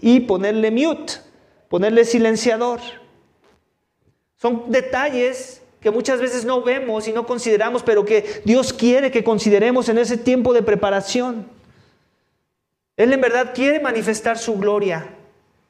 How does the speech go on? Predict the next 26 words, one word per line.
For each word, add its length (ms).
Él 120
en 60
verdad 220
está 240
anticipando 1080
su 180
presencia 560
en 60
nuestras 400
vidas, 300
pero 280
Él 220
quiere 720
darnos 360
una 140
responsabilidad 800
humana 600
en 120
el 120
proceso, 640
así 200
como 180
lo 100
vemos 340
con 160
Israel. 540